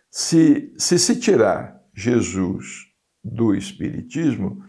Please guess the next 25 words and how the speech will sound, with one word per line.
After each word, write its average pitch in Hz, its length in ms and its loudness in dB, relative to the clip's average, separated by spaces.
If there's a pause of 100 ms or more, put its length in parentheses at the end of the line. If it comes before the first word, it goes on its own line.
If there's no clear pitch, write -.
(560)
o - 160 2
homem 185 360 2
talvez 135 500 2
não 151 240 -4
venha 117 500 -6 (360)
a 110 180 0
encontrar 127 1000 -4 (220)
motivação 147 920 0
espiritual 131 1040 0 (240)
alguma 113 760 -2 (240)
para 107 320 0
ser 131 400 0
melhor 113 560 0
do 117 160 -4
que - 100 -12
é. - 300 -8 (880)
Ele 151 300 2
não 151 320 2
se - 180 0
preocupará 120 800 0
com 143 160 -8
a 131 80 -4
sua 127 340 -2
formação 170 1200 -2 (280)
espiritual. 151 1160 0